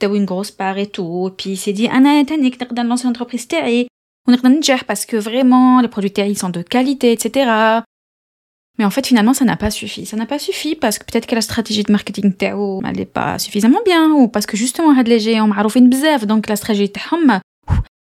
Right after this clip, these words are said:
عندهم pas mal d'employés, اللي يخدموا الماركتينغ تاعهم, ماشي كيما هو. C'est un petit, une petite entreprise, on va dire. Donc, ما راناش في le même niveau. D'accord ? Donc, هذا هي واش يقدر يدير.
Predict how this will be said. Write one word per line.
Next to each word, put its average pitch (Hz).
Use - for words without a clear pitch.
عندهم 208
pas 240
mal 233
d'employés, 233
اللي 359
يخدموا 226
الماركتينغ 214
تاعهم, 208
ماشي 190
كيما 214
هو. 190
C'est -
un 202
petit, 427
une 226
petite -
entreprise, 294
on 202
va 185
dire. 180
Donc, 185
ما 247
راناش 320
في 349
le 311
même 302
niveau. 269
D'accord ? 339
Donc, 370
هذا 403
هي 415
واش 415
يقدر 269
يدير. 202